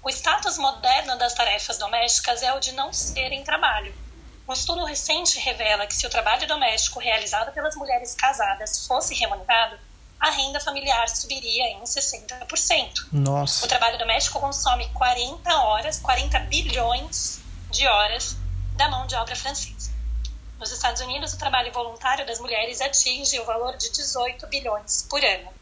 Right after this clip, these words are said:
Speaker 1: Embora uma mulher tenha um emprego remunerado em horário integral, ela ainda faz todo, quase todo o trabalho não remunerado que fazia antes. Nos Estados Unidos, os companheiros de mulheres que trabalham fora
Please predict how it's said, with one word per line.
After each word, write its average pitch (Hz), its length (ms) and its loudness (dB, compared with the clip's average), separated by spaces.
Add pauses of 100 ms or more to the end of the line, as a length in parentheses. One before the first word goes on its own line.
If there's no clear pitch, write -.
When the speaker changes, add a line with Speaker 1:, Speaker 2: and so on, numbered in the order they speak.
Speaker 1:
Embora 320 320 4
uma 381 120 0
mulher 240 360 2
tenha 262 220 -6
um 233 60 -6
emprego 247 360 -6
remunerado 226 600 -2
em 285 180 -4
horário 208 300 -2
integral, 240 580 2
ela 277 200 2
ainda 302 320 -2
faz - 380 0
todo, 311 360 -2 (520)
quase 339 420 2
todo 240 400 -2
o - 20 -12
trabalho 269 500 0
não 247 160 0
remunerado 254 640 -4
que - 80 -6
fazia 254 340 -2
antes. - 460 -8 (420)
Nos 233 160 -4
Estados 214 340 0
Unidos, 233 360 0
os 220 100 -2
companheiros 240 640 2
de 254 60 0
mulheres 214 440 -2
que - 100 -4
trabalham 208 400 0
fora 220 460 2